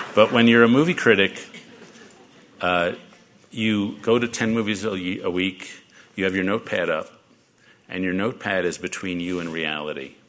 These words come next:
So you can never lose yourself in a movie, and you lose the ability to tell whether you like a movie. And we would, I would ride the elevator down from the screening room with all the other critics, and we'd sort of look at each other, "Did we like it? Did we like it?"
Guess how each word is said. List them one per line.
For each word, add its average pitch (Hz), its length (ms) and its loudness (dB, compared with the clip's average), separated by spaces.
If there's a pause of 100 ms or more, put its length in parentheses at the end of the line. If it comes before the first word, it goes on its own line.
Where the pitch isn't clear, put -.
(800)
So - 160 -10
you 90 120 -4
can 92 200 -8
never 101 220 -2
lose 92 260 -4
yourself 90 340 -6
in 82 80 -8
a 78 40 -8
movie, 85 360 -6
and 82 140 -10
you 82 100 -8
lose 90 240 -8
the 90 120 -6
ability 85 280 -6
to 76 60 -8
tell 82 240 -8
whether 85 180 -8
you 80 120 -8
like 80 260 -6
a 85 40 -12
movie. 76 420 -14 (1160)
And 87 180 -8
we 98 120 -2
would, 92 220 -4
I 90 120 -2
would 90 120 -4
ride 92 220 -2
the 92 100 -2
elevator 92 320 0
down 85 200 -4
from 85 120 -12
the 78 80 -8
screening 95 300 -4
room 87 120 -6
with 80 120 -8
all 80 100 -6
the 85 120 -4
other 82 120 -6
critics, 92 300 -10
and - 80 -12
we'd - 80 -14
sort 80 160 -10
of 78 60 -10
look 90 160 -10
at 104 40 -8
each - 140 -10
other, 78 240 -8
"Did 80 180 -12
we 78 140 -10
like 80 280 -8
it? 92 120 -14
Did 82 160 -18
we 76 80 -12
like 78 260 -12
it?" 80 100 -12